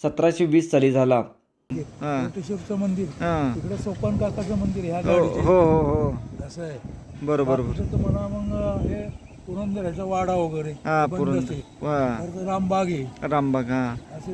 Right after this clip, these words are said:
Speaker 2: बहुतेक म्हणजे आहे, म्हणजे आहे.
Speaker 1: काळभैरवनाथ मंदिर आहे.
Speaker 2: हो, काळभैरवनाथ जागृत ठाणे.
Speaker 1: जागृत ठाणे.
Speaker 2: कुलदैवत आहे मग.
Speaker 1: हो, आणि ही मेन समाधी आहे.
Speaker 2: हा, ही मेन समाधी.
Speaker 1: बरोबर,
Speaker 2: हे बाळाजी
Speaker 1: बरोबर.
Speaker 2: विश्वनाथ
Speaker 1: बा-,
Speaker 2: समाधी.
Speaker 1: बाळाजी विश्वनाथ पेशवे.
Speaker 2: पेशवे.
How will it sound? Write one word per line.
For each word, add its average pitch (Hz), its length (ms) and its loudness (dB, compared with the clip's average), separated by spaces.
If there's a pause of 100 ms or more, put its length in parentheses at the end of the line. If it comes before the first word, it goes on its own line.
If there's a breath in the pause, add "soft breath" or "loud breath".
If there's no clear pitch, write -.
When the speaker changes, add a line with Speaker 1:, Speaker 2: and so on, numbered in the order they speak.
Speaker 2:
बहुतेक 214 360 -6
म्हणजे 220 420 -4
आहे, 208 180 0
म्हणजे 180 260 -2
आहे. 160 120 0
Speaker 1:
काळभैरवनाथ 170 540 6
मंदिर 160 340 0
आहे. 139 180 2
Speaker 2:
हो, 151 100 -2
काळभैरवनाथ 196 760 -6
जागृत 190 320 -4 (120)
ठाणे. 156 220 -4
Speaker 1:
जागृत 131 340 4
ठाणे. 131 360 2
Speaker 2:
कुलदैवत 160 440 -2
आहे 123 100 -12
मग. 120 260 -8
Speaker 1:
हो, 139 180 4
आणि 139 200 4
ही 170 380 6
मेन 175 260 0
समाधी 165 340 4
आहे. 143 200 4
Speaker 2:
हा, 120 320 -6
ही 175 160 -6
मेन 180 160 -6
समाधी. 131 680 -12
Speaker 1:
बरोबर, 131 180 2
Speaker 2:
हे 127 60 2
बाळाजी 123 200 0
Speaker 1:
बरोबर. 180 280 -2
Speaker 2:
विश्वनाथ 170 340 -6 (100)
Speaker 1:
बा-, 143 260 4
Speaker 2:
समाधी. 139 220 -6 (140)
Speaker 1:
बाळाजी 147 380 4
विश्वनाथ 151 360 -2
पेशवे. 143 340 2
Speaker 2:
पेशवे. 120 840 -12